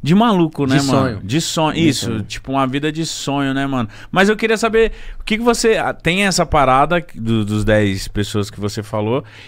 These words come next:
Speaker 1: e o que mais você, como que funciona a sua cabeça da rapaziada que trabalha com você? Tipo assim, mano, essa semana você precisa lançar uns vídeos assim, como, como que funciona isso pra você, mano?
Speaker 3: Rapaz, hoje, porque eu tô mais, eu tô de boa, mano.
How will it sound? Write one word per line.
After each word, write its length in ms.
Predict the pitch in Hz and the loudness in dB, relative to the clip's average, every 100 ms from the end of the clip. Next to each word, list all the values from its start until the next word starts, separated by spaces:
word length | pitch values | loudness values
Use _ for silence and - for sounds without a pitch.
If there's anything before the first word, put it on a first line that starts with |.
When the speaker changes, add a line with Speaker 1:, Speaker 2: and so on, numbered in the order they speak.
| - | -6
Speaker 1:
e 60 | |
o 40 | 190 | -4
que 120 | 285 | 0
mais 260 | 277 226 | 2 2
você, 280 | 180 165 175 160 - - | 2 0 -2 -2 -8 -2
como 180 | 233 269 | 0 2
que 120 | 247 220 | 0 -4
funciona 380 | - 196 180 180 | -4 -4 -2 -2
a 20 | |
sua 180 | 175 180 | 0 0
cabeça 500 | 175 156 139 156 160 | 2 2 2 0 -2
da 160 | 143 139 135 | -6 -4 -4
rapaziada 480 | 139 - 131 131 127 | -4 -2 0 0 -2
que 80 | - | -2
trabalha 340 | 131 127 127 | 0 2 2
com 160 | - 127 | 0 -2
você? 320 | 127 - 139 | -2 0 -2
Tipo 180 | - 143 | 0 -2
assim, 240 | 139 151 | 0 0
mano, 360 | 147 143 110 95 - - | 2 2 2 -2 -8 -8
essa 160 | 110 127 | -4 -2
semana 460 | - 127 127 135 | 0 2 2 2
você 100 | 120 | -2
precisa 340 | - 117 113 113 | -4 -4 -2 -2
lançar 280 | 117 117 117 | -2 -4 -4
uns 140 | 117 | -4
vídeos 260 | 107 113 110 | -2 -2 0
assim, 380 | 110 101 123 123 | -2 -2 -4 -4
como, 320 | - 240 247 - | 0 0 0 -2
como 160 | 240 | -2
que 80 | 285 | -2
funciona 400 | - 196 196 170 | -4 -4 -2 0
isso 160 | 139 123 | -2 -2
pra 160 | 123 | -4
você, 320 | 120 120 123 104 | -2 -2 -4 -2
mano? 200 | 92 85 - - - - | -2 -6 -10 -16 -16 -6
Speaker 3:
Rapaz, 320 | 160 202 180 | 0 4 6
hoje, 300 | 175 180 160 | 6 6 2
porque 300 | 147 165 - | 0 0 4
eu 100 | 170 | 4
tô 180 | 170 170 | 6 2
mais, 720 | 160 160 156 135 - - - - | 4 4 4 0 -6 -12 -14 -10
eu 60 | 117 | -4
tô 180 | 143 | -2
de 100 | 143 | 0
boa, 240 | 143 110 123 | 0 0 0
mano. 240 | 110 104 | -2 -8